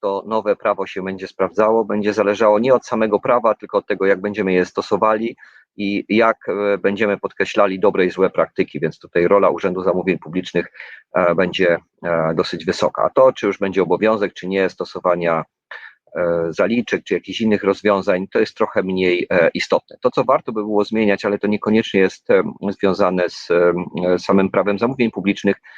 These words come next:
to jest cała sfera, e, odpadów, czy, e, odpadów staroużytecznych, z którymi borykamy się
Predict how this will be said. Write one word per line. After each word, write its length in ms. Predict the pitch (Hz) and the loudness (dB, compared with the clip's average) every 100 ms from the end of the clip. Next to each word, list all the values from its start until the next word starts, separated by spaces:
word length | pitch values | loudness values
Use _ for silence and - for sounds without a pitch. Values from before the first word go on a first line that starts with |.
| - - | -20 -12
to 80 | - | -8
jest 120 | 95 | -4
cała 360 | - 110 107 104 - _ | 0 4 4 2 -4 _
sfera, 640 | - - - 120 110 104 104 _ _ _ _ 92 | -20 -8 0 2 2 2 0 _ _ _ _ -12
e, 460 | 95 90 90 87 - | -8 -6 -4 -4 -4
odpadów, 640 | 104 - 117 95 87 - | -4 -2 -2 -2 -6 -10
czy, 320 | - 90 85 85 90 90 | -10 -6 -6 -4 -2 0
e, 60 | 73 | 0
odpadów 400 | 92 107 95 - | 0 0 0 0
staroużytecznych, 920 | 104 92 92 90 98 - 92 98 - 87 | 2 2 2 0 -2 -2 -2 -4 -4 -6
z 40 | |
którymi 300 | - 95 92 | 0 2 2
borykamy 500 | 82 90 87 95 90 | 4 2 2 0 -2
się 340 | - 90 85 | -4 0 0